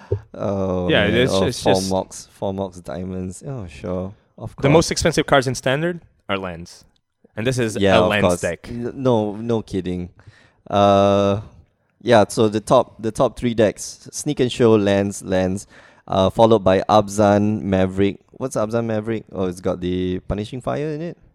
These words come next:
Speaker 2: No, no, no, no. This is the, uh, this is gonna be the, um, yeah, this is gonna be the, it's, it's like a junk sort of value deck.
Speaker 1: Uh, yeah, it's a hoser. It's kind of like a hoser deck.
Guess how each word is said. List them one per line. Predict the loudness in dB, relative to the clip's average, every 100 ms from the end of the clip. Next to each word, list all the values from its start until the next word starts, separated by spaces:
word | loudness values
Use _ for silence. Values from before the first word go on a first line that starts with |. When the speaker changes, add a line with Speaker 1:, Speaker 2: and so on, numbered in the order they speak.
| -20 _ _ _ -8
Speaker 2:
No, | -4 -4 -4
no, | -6 -8
no, |
no. | -10 -14 _ _ -10
This | -8 -8
is |
the, | -8 -8
uh, | -8 -10 -10
this | -12 -14 -14
is |
gonna | -10 -10
be | -12 -16
the, | -16 -14
um, | -14 -16 -18 -18 -18 -18 -18 -18 -20 _ _ _ _ _ _ _ -4
yeah, | 0
this | 2 0
is | -2
gonna | -2 -4
be | -6
the, | -8 -10 -12 -16 _ _ _ _ _ _ _ _ _ _
it's, | -2 -2 -4 -6 -6 -8
it's | -10 -4
like | -2 -2
a |
junk | -8 0 2 2 -2 -12 -12
sort | 0 2 2
of | 0 0
value | -2 0 -4
deck. | -4 -4 -6 -10 -20 -20 _ _ _ -14 -6
Speaker 1:
Uh, | -2 0
yeah, | 0 0 -2
it's | -4 -2
a | -2
hoser. | 0 -2 0 0 0 -2 -8 -16
It's | -10
kind | -6 -4
of | -4
like | -4
a | -4
hoser | -6 -6 -6
deck. | -8